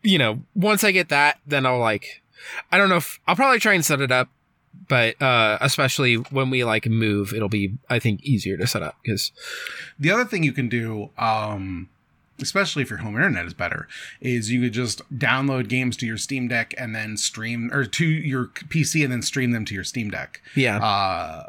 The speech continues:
Speaker 2: which allows you to play things that won't run on Steam Deck. Uh, and there's, like, a little bit of latency, but you're not playing action games. You're not that kind of gamer.
Speaker 1: Yeah.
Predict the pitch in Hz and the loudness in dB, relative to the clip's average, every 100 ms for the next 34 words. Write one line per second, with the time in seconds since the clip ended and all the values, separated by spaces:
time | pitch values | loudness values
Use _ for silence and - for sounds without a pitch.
0 | - 135 135 143 151 147 127 120 135 135 | -8 -4 -2 2 2 2 0 -2 -2 0
1 | 120 113 117 151 135 120 107 - 110 104 | -2 -2 -2 -2 -2 -2 -4 -4 -4 -2
2 | 104 101 - - - - - 110 107 104 | -2 -4 -10 -20 -20 -16 -2 0 2 0
3 | 104 117 143 175 165 165 160 175 160 139 | -2 2 2 2 2 2 2 2 2 2
4 | 135 143 151 170 156 175 214 127 - 107 | 0 0 0 0 0 0 0 -2 -4 -4
5 | 90 82 - 90 90 104 127 135 101 80 | -2 -4 -6 -10 -10 -4 0 0 0 -4
6 | - - - - - - - _ - 117 | -10 -12 -14 -16 -18 -16 -20 _ -6 -2
7 | 95 | 0